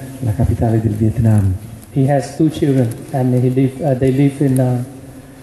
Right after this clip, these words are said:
Speaker 2: in an, an apartment at the suburb of Hanoi.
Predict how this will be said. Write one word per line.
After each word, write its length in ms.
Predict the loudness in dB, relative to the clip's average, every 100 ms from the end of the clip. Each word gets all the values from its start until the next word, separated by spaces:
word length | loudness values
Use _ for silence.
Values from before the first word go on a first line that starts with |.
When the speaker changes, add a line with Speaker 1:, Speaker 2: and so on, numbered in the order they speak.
| -10 -2
Speaker 2:
in 80 | 2
an, 120 | 2
an 320 | 0 0 2
apartment 600 | 2 2 0 0 2 2 0
at 140 | -2 -4
the 60 |
suburb 480 | -4 -6 -2 0 0
of 160 | 0 0
Hanoi. 320 | 2 4 2